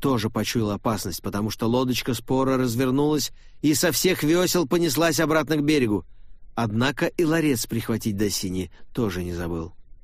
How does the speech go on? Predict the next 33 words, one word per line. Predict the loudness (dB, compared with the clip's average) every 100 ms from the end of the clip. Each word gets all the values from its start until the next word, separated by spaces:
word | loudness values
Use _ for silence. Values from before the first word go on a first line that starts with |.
| -20 -4
Как | -2
доказательство | 0 0 2 2 0 -2 0 2
его | 2 2
присутствия | 0 0 0 0 0
у | 2
финиша, | 0 0 -4 -4
наверное. | -4 -4 -6 -10 -12 -16 -16 -8 -4
Вот | 2 2 2
уже | 2 2
задрожали | 2 2 2 2 2
камни | 2 2 2
под | 0 0
ногами. | 0 0 -2 -4 -10 -16 -4
Посыпались | -2 2 2 2 2
с | 0
потолка | 0 0 0 2
голубоватые | 4 4 4 2 2
светляки, | 2 2 0 0 0
вначале | 0 2 2 4
редко, | 4 2 0 -2 -4 -8
потом | -4 0 2
один | 2 2
за | 0
другим. | 2 0 2 -2 -4 -16 -18 -14
Сияющая | -4 0 2 4 2 2 2
друза | 2 4 4 4
раскололась, | 2 2 2 4 4 0 -4 -10 -4
и | 0
осколки | 0 2 0 2
медленно | 2 4 4 4 2 2
погрузились | 2 4 4 4 2 0
в |
воду. | 2 4 2 0